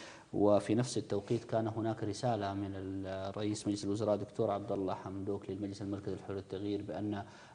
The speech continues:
القرار الذي يتخذه المجلس المركزي للحرية والتغيير هو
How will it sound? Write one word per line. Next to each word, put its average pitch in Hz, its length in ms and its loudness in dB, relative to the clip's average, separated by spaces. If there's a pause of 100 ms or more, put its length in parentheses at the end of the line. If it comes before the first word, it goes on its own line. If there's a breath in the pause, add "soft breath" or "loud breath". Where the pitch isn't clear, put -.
القرار 127 420 6
الذي 117 220 4
يتخذه 107 580 -2 (400 loud breath)
المجلس 113 340 0
المركزي 107 400 0
للحرية 104 340 -2
والتغيير 107 480 -2 (100)
هو 107 220 4